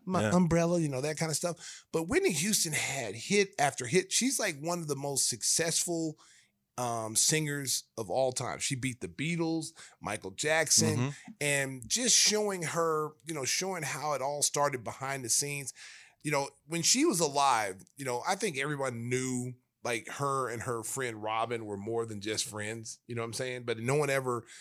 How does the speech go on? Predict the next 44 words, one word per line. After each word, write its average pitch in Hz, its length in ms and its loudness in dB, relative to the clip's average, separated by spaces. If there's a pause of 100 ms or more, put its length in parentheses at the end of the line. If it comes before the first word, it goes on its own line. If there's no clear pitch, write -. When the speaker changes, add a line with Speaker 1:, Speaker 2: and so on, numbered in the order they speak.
(380)
Speaker 1:
no 151 120 0
one 165 120 2
ever 143 240 4
knew, 127 340 0
you 120 220 -6
couldn't 127 260 -2
tell 123 280 -2
it, 95 120 -6
but 120 80 -12
they 190 160 -2
came 170 320 -4
out 139 200 -6
and 107 100 -10
said 170 240 -2
it. 67 160 -10
You 107 80 -10
know, 98 80 -8
they 113 100 -6
came 131 220 -4
out 123 100 -4
in 117 60 -6
this 113 160 -8
movie 147 320 -2
and 107 140 -4
said 120 140 0
they 113 100 0
were 104 140 -2
more 110 260 0
than 104 80 -8
friends, 98 340 -6
and 98 80 -16
you 98 80 -14
saw 131 320 2
it. 58 100 -6 (420)
Uh, 107 360 -2
they 117 140 0
also 139 340 4
showed 135 420 2
that 113 140 -2
how 107 220 -4
her, 113 300 -4
behind 139 440 -2
the 120 60 0
scenes, 139 580 2